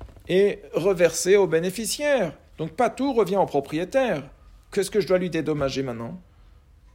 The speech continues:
Alors Machloket, Rabbi dit, je paye tout, même les, ce qui est normalement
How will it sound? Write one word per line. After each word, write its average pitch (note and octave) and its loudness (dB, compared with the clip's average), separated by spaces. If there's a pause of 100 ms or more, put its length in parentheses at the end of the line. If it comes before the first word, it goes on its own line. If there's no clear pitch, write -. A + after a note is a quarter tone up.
(1300)
Alors C#3+ 0
Machloket, D#3+ 0
Rabbi F#3+ 2
dit, F#3 -2
je D3+ -4
paye C3+ -4
tout, F#4+ 0 (680)
même C#3+ -4
les, C3+ 0 (500)
ce - -12
qui C3+ -6
est B2 -4
normalement C3+ -2